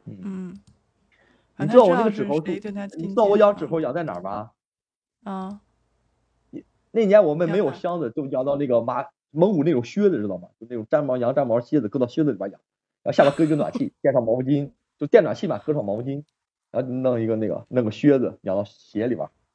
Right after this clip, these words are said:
Speaker 1: <laughs>
Speaker 2: 然后妹子过来就，就惊喜了，“你们这鞋”，妹子就问，“你们鞋用不？”我说，“我们不可能用，我用过把猴，我，我，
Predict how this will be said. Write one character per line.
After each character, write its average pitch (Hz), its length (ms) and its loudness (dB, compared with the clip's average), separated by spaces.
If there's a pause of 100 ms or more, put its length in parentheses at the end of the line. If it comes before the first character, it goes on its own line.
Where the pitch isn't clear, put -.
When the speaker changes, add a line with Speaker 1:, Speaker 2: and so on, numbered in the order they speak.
(580)
Speaker 1:
<laughs> - 1500 -14
Speaker 2:
然 143 100 4
后 160 40 4
妹 196 140 6
子 156 60 4
过 160 140 2
来 156 80 6
就， 156 100 -2 (300)
就 151 80 -4
惊 180 240 -4
喜 - 100 -12
了 104 160 -10 (600)
，“你 135 80 -16
们 170 80 -4
这 185 60 4
鞋”， 165 260 -4
妹 170 160 0
子 143 100 2
就 143 60 0
问 151 180 0
，“你 110 60 -8
们 151 100 -8
鞋 151 180 -6
用 127 220 0
不？” 95 60 -12
我 95 60 -6
说 98 140 2
，“我 120 40 4
们 123 100 0
不 165 100 -6
可 131 100 -10
能 104 100 -4
用， 113 160 -2
我 92 80 -4
用 127 80 -2
过 113 100 -4
把 107 120 -14
猴， 113 100 -4
我， 107 100 4
我， 120 240 2